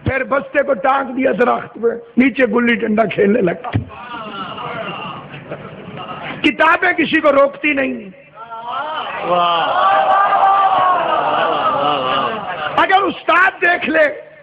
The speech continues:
Speaker 1: तो वो मारता था, इसलिए उस्ताद से नफरत, किताब से मोहब्बत।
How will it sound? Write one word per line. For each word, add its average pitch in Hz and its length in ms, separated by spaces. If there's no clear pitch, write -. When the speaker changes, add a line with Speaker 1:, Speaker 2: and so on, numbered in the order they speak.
Speaker 1:
तो 233 80
वो 240 160
मारता 233 400
था, - 480
इसलिए 285 280
उस्ताद 277 480
से 294 160
नफरत, 247 480
किताब 262 400
से 240 100
मोहब्बत। 196 600